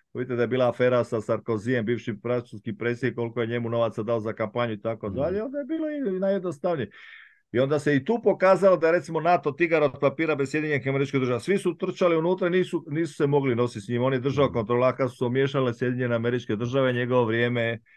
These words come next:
Speaker 1: je isteklo. Isto kao što je, recimo, a nj-, a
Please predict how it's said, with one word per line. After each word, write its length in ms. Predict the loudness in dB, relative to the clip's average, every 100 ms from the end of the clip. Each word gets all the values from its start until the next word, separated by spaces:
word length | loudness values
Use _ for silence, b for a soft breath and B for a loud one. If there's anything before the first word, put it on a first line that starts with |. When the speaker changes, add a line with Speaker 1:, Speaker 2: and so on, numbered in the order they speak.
| b
Speaker 1:
je 180 | 0 0
isteklo. 360 | 0 -2 -2 -2
Isto 280 | -2 -4 -2
kao 140 | -6
što 180 | -4 -2
je, 180 | -2 -6 b b b b _ -6
recimo, 340 | -4 -2 -2
a 160 | 0 -2
nj-, 120 | -4
a 40 | -12